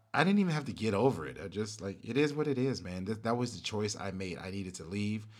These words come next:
and I wanted to still have a place to come back to if something was not so great, because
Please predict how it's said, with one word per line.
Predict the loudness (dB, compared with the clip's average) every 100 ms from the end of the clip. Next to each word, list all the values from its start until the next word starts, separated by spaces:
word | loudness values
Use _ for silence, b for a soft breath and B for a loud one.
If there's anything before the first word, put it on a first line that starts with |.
| B B
and | -6
I | -6
wanted | -6 -8
to | -8
still | -4 -2
have | -2 -4
a | -6
place | -8 -8 -8
to |
come | -12 -10 -6
back | -6 -6
to | -10 -10
if | -10
something | -10 -10 -10 -12 -12
was | -12
not | -10 -8 -10 -8
so | -8 -6
great, | -4 -4 -4
because | -10 -8 -8